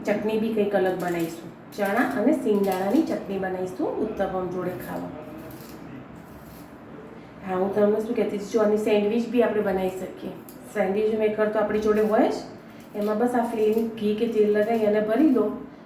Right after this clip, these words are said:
અને જ્યાં સુધી સેન્ડવિચને તમે રોસ્ટ કરો એનાથી વધારે ડબલ વાર દસથી પંદર મિનિટ સુધી આ, અ, સેન્ડવિચ ટો-, અ,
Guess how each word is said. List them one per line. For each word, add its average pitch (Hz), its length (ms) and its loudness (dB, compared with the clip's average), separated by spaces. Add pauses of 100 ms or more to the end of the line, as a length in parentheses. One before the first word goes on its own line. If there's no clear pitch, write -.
(100)
અને 196 140 -4
જ્યાં 202 220 -2
સુધી 208 300 -2
સેન્ડવિચને 208 760 0
તમે 202 260 2
રોસ્ટ 196 360 -4
કરો 254 160 2
એનાથી 208 340 2
વધારે 208 440 -2
ડબલ 208 360 2
વાર 175 140 -2 (420)
દસથી 202 280 -4
પંદર 202 340 2
મિનિટ 208 260 0
સુધી 208 200 2
આ, 196 60 2 (1040)
અ, 202 240 4
સેન્ડવિચ 208 460 -2
ટો-, 214 160 2
અ, 190 480 2